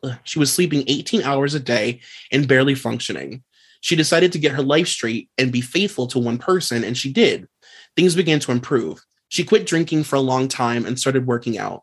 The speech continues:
She had another hit album, and then came the tour that nearly destroyed her. Away from her significant other, she started getting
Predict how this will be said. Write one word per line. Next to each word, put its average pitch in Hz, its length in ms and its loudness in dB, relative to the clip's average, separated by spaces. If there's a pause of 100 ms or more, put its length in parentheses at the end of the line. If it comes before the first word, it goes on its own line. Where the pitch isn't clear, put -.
(140)
She - 120 0
had 170 140 4
another 160 280 4
hit 220 180 2
album, 123 360 2
and 127 140 0
then 139 100 0
came 135 260 0
the 123 60 -2
tour 135 360 0
that 120 160 2
nearly 131 260 2
destroyed 117 540 -4
her. 76 300 -12 (500)
Away 151 260 4
from 190 160 2
her 180 100 2
significant 135 580 0
other, 135 280 4
she 131 120 -4
started 127 320 0
getting 127 380 0